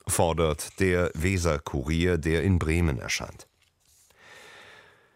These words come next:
Klare Worte wählt auch die Passauer Neue Presse. Frech, ungehobelt und primitiv.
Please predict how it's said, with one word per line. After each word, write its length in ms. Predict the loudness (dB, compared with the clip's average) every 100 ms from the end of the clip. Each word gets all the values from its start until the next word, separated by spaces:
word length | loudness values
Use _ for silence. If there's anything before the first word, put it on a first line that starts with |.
| _ _ _ _ _ 0
Klare 360 | 2 4 2
Worte 560 | 4 2 4 4 4 2
wählt 420 | 2 2 4 0 0
auch 240 | 0 0
die 240 | 0 0
Passauer 560 | 0 0 0 2 2 2
Neue 320 | 0 2 0
Presse. 380 | 0 -2 -4 -8 -16 _ _ _ _ -20 _ -20 _ _ _
Frech, 600 | 2 4 4 0 -8 -12 -2
ungehobelt 720 | 2 4 4 4 4 4 2 4
und 400 | 2 2 -4 0
primitiv. 800 | 2 4 2 0 -4 -6 -8